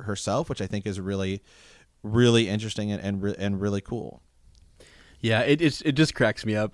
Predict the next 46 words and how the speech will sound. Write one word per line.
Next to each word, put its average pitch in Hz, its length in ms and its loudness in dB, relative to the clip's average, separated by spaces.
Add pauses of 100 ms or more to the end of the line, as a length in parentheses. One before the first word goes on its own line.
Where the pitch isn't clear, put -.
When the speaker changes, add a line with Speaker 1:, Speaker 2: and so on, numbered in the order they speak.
Speaker 2:
to 120 80 -2
hear 117 160 2
you. 117 200 4
<laughs> - 80 -10
It 190 160 2
just, 180 240 6
I, 160 100 4
like, 160 300 4 (320)
knowing, 220 460 10
and 175 100 6
I, 180 260 4
I 175 100 8
hope 214 200 6
other 160 180 8
people 151 220 4
are, 135 140 4
are 123 120 6
getting 120 300 4
this 110 160 -2
too. 113 340 0 (320)
Like, 117 340 2 (480)
I 139 180 6
really 170 400 8
want 160 260 6
you - 20 -2
to 135 80 4
be 131 120 4
honest 120 420 -2
too 123 100 2
about 110 160 2
these 110 160 -6
characters 131 340 0
because 120 380 0 (560)
it, 185 160 -4
it's, - 320 0
it's 175 160 0
so 185 160 2
crazy. 170 320 0
After 156 360 0
thirteen 160 480 0
books, 139 340 0
you 127 100 2
know, 113 100 0
or 113 120 0
so, 107 340 0 (380)
uh, - 220 -4